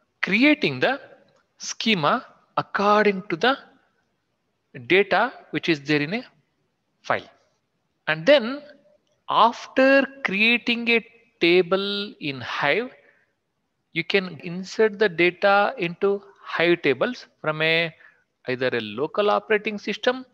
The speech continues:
or if you are working in a cloud, from any bucket. For example, in our case, you can go ahead and insert the data from Google Bucket. Apart from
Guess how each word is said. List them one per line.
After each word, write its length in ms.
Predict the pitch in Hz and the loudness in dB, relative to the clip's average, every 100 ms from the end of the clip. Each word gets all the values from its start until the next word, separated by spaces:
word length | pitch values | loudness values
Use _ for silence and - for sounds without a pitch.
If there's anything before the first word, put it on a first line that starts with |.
| _ _ - | _ _ 0
or 340 | 247 240 254 254 | 4 6 4 2
if 180 | 190 - | -4 0
you 80 | 196 | 0
are 80 | |
working 300 | 196 - 190 | 0 -2 -6
in 100 | 190 | -4
a 300 | 180 175 175 _ _ _ _ | 0 0 -2 _ _ _ _
cloud, 380 | - 269 226 240 240 _ _ _ - | 0 2 4 2 -4 _ _ _ -4
from 200 | 175 190 | -4 -4
any 200 | 185 147 | -6 -4
bucket. 340 | 120 113 117 - | -4 -6 -6 -6
For 120 | 143 | -6
example, 480 | 143 143 156 147 147 | -6 -6 -8 -6 -8
in 120 | 147 | -6
our 140 | 156 151 | -6 -6
case, 380 | 226 190 185 - _ _ - | -4 -4 -4 -12 _ _ -20
you 60 | - | -8
can 240 | 151 139 | -8 -4
go 100 | 143 | -2
ahead 140 | 143 | -2
and 160 | 143 147 | -2 -6
insert 340 | 156 180 190 151 | -14 -10 -6 -4
the 80 | 127 | -4
data 300 | 120 127 120 | -4 -4 -6
from 340 | - 202 180 _ _ _ _ | -4 -6 -8 _ _ _ _
Google 280 | 131 139 247 _ _ _ 98 | -10 -8 -8 _ _ _ -16
Bucket. 300 | 107 - - - _ _ _ - | -14 -14 -20 -20 _ _ _ -4
Apart 500 | 143 - 285 339 339 | -4 2 2 2 -2
from 560 | - 277 269 269 269 | 0 0 0 -10 -16